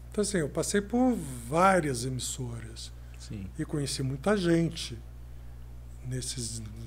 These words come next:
Speaker 1: lugares todos. Então, eu meio que sei a barra que eles vivem também. Sei a barra. E então nunca tive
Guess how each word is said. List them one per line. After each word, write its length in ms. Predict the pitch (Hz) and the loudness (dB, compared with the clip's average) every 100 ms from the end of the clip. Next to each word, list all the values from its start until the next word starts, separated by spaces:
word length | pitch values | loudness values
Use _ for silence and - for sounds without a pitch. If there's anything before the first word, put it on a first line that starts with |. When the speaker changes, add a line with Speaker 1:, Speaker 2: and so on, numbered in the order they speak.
| 117 120 | -10 -10
Speaker 1:
lugares 420 | 127 135 120 - | -4 -4 -4 -8
todos. 540 | - 120 110 - - - - - - - - - - - | -8 -8 -8 -10 -14 -14 -14 -14 -14 -14 -14 -14 -10 -4
Então, 260 | 196 233 240 | 4 6 8
eu 80 | |
meio 240 | 226 240 240 | 8 8 4
que 140 | - - - - | -10 -14 -12 -6
sei 360 | - - 233 | 0 6 8
a 80 | 214 | 6
barra 520 | 147 151 151 113 123 | 6 4 4 4 2
que 160 | - 135 | -2 -4
eles 260 | 127 117 | -4 -6
vivem 500 | 117 123 123 107 117 113 | -6 -4 -4 -4 -8 -8
também. 400 | 123 117 117 113 - - - - - - - - - - | -8 -8 -8 -10 -12 -12 -12 -12 -12 -12 -12 -12 -12 -10
Sei 260 | - 180 190 | -4 2 2
a 80 | 165 | 2
barra. 560 | 127 117 113 107 113 - - - - - - - - - | -2 -6 -8 -10 -12 -12 -14 -14 -14 -14 -14 -14 -14 -4
E 200 | 196 208 | 0 4
então 260 | 226 226 240 | 4 4 4
nunca 240 | 254 269 | 6 4
tive 400 | 269 262 233 247 | 4 6 6 4